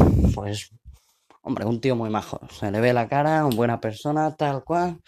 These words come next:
Y luego está Oslo, que es el típico ahí callado de la banda y tal, que bueno, pues, se mantiene un poco al margen, o sea, hombre, tampoco sabe mucho español, creo que tenía una muy buena relación con Helsinki.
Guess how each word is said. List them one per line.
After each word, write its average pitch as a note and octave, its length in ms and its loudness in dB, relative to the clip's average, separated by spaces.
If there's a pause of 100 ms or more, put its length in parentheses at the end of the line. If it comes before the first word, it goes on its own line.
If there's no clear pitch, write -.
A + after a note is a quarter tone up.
(880)
Y B2+ 80 -6
luego F3 220 4
está F#3+ 260 2
Oslo, D#3 300 2
que C3 80 -2
es D3+ 100 0
el D#3 140 2
típico E3 420 -2
ahí D#3 300 2
callado F#3+ 640 2
de F3 100 2
la D#3+ 120 0
banda G3 400 0
y F3 80 -6
tal, G3+ 280 -4
que E3 120 -2
bueno, C3+ 580 -2
pues, - 240 -12
se C3+ 80 -8
mantiene A#2+ 340 -4
un D3+ 120 -4
poco D3+ 180 -4
al D#3 120 -2
margen, G3 440 -4
o D#3 80 -6
sea, A2+ 500 -2 (920)
hombre, C3 220 0
tampoco B2 300 4
sabe B2 280 6
mucho B2 560 0
español, C#3 520 -4
creo C3+ 280 -2
que B2+ 500 -4 (300)
tenía B2+ 260 -4
una B2 280 -2
muy B2+ 260 -2
buena B2+ 260 -2
relación B2 680 -4 (260)
con C3 160 -4
Helsinki. E3+ 840 -4